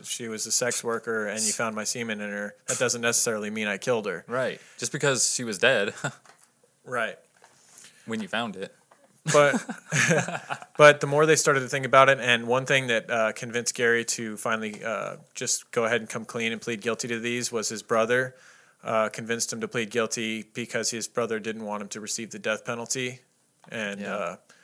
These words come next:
Speaker 1: Gary would end up deciding to do a plea deal with the police. And on November tw-, uh, fifth, two thousand three, he would avoid the death penalty by confessing to the murder of forty-eight women.
Speaker 2: Mm.
Speaker 1: How about going the full way, though? He went from the four to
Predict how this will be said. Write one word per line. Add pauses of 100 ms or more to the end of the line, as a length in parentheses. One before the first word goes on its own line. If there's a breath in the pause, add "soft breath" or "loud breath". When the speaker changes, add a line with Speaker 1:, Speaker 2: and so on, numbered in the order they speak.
(240 loud breath)
Speaker 1:
Gary
would
end
up (160)
deciding
to
do
a
plea
deal
with
the
police. (440 loud breath)
And
on
November
tw-,
uh,
fifth,
two
thousand
three,
he
would
avoid
the
death
penalty
by
confessing
to
the
murder
of
forty-eight
women. (600 loud breath)
Speaker 2:
Mm. (800 loud breath)
Speaker 1:
How
about
going
the
full
way,
though?
He
went
from
the
four
to